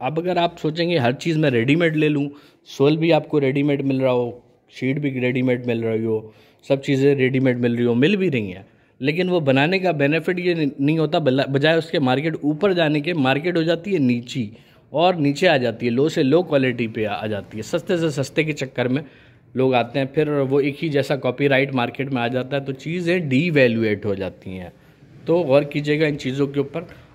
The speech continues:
अच्छी कस्टमाइजेशन, अच्छी चीज़ें बनाने के लिए आप हमारी चप्पल को, हमारे चैनल को सब्सक्राइब करें और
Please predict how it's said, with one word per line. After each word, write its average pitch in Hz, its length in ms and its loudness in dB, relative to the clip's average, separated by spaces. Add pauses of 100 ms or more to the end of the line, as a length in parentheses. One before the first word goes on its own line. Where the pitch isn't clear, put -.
अच्छी - 260 -8
कस्टमाइजेशन, 131 840 0
अच्छी 160 260 -4
चीज़ें 135 400 -2 (480)
बनाने 120 360 2
के 139 140 -2
लिए 143 180 2
आप - 1200 -16
हमारी 110 280 -4
चप्पल 110 340 -8
को, 110 280 -4
हमारे 110 300 0
चैनल 107 360 -2
को 117 140 -2
सब्सक्राइब 117 500 0
करें 156 360 0 (520)
और 117 480 2